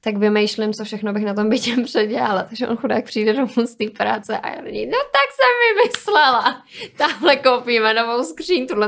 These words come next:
tu vyhodíme, tady potřebuju nový boxíky“ a tak. A vždycky jim přesně říká, „To je z toho, že sedíš prostě doma a celý den na to tady koukáš a máš pocit, že je všechno potřeba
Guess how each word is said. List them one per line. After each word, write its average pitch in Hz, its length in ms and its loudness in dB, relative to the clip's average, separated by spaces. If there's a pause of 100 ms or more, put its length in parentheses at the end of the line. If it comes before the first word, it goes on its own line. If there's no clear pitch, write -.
tu 220 200 0
vyhodíme, 262 600 4 (120)
tady 254 180 4
potřebuju 226 540 0
nový 202 240 -2
boxíky“ 220 540 -2
a 214 80 0
tak. 190 200 0 (320)
A 233 60 2
vždycky 226 300 2
jim 220 80 6
přesně 208 200 -2
říká, 202 220 -4
„To - 120 -10
je 202 60 -4
z - 100 -10
toho, 190 200 2
že 233 120 0
sedíš 180 340 -2
prostě - 380 -4
doma 160 380 2
a 196 120 -4
celý 180 260 -2
den 170 120 0
na 160 100 -2
to 165 140 -8
tady 165 220 -6
koukáš 175 560 -8
a 180 100 -4
máš 170 220 -4
pocit, 170 400 -8
že 165 300 -2
je 175 100 -8
všechno 170 360 -6
potřeba 165 440 -8